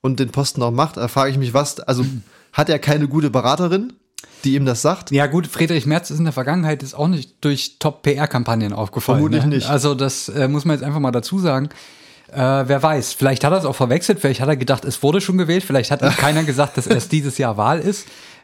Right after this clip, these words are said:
Speaker 2: Wer weiß.
Speaker 1: Ich würde auch mal die
Speaker 2: Vielleicht
Speaker 1: Stadt
Speaker 2: hat er seinen Brief schon abgeschickt, vielleicht hat er schon Briefwahl gemacht.
Speaker 1: Gut möglich.
Speaker 2: Ähm, und denkt, dass es die, die, die Würfel sind schon gefallen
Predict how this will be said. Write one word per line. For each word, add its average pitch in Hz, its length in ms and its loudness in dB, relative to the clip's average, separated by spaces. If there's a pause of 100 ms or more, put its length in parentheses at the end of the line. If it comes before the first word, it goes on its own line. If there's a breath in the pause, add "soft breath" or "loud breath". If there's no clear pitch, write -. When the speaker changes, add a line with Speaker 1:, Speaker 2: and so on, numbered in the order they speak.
(100)
Speaker 2:
Wer 151 360 0
weiß. 120 500 -2
Speaker 1:
Ich 113 160 -2
würde 147 180 2
auch 151 80 0
mal 143 140 2
die 135 60 4
Speaker 2:
Vielleicht 151 140 2
Speaker 1:
Stadt 208 140 2
Speaker 2:
hat 214 60 -2
er 214 100 4
seinen 165 160 0
Brief 233 200 0
schon 160 180 0
abgeschickt, 147 500 -2
vielleicht 131 300 0
hat 185 80 4
er 233 80 0
schon 151 140 -2
Briefwahl 151 460 0
gemacht. 113 480 -4
Speaker 1:
Gut 147 140 2
möglich. 143 420 -4 (100)
Speaker 2:
Ähm, 147 380 0
und 147 300 -2 (320)
denkt, 170 260 2
dass 160 100 0
es 156 220 -2
die, 135 300 -2
die, 131 340 0 (120)
die 127 340 -2
Würfel 160 240 2
sind 156 160 -2
schon 151 140 2
gefallen 151 520 0